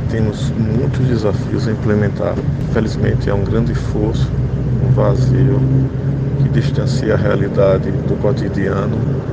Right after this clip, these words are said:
nomeadamente das pessoas que moram nas áreas mais periféricas, que dependem dos serviços públicos, do que propriamente a comemorar.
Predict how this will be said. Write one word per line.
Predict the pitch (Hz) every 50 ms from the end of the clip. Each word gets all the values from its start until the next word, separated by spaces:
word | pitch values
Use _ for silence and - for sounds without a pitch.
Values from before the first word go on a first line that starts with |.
| - - - - - - - -
nomeadamente | - 107 110 110 107 107 107 101 104 104 101 101 101 107 107 -
das | - 101 -
pessoas | - - 104 - - - - 101 101 98 - - - - - - - - - - - - - - - - -
que | -
moram | - - 98 101 101 104 104
nas | 104 98 -
áreas | 98 98 98 95
mais | - - 123 -
periféricas, | - 127 101 101 95 120 - - 104 98 104 101 101 - - - - - - - - - - - - - - - - - - -
que | - -
dependem | - - - - - 98 101 101 98 101 101 98 - - - -
dos | - - -
serviços | - 104 98 - 101 98 - - - - -
públicos, | - - - 110 107 113 117 107 - - - 127 120 - - - - - - - - - - - - - - -
do | 101 101
que | - - 113
propriamente | - - 117 107 - - 104 101 - 101 104 - - - 113 107
a | 107 101 101 101 98 - - - - - - - -
comemorar. | 107 104 101 101 101 101 101 92 87 -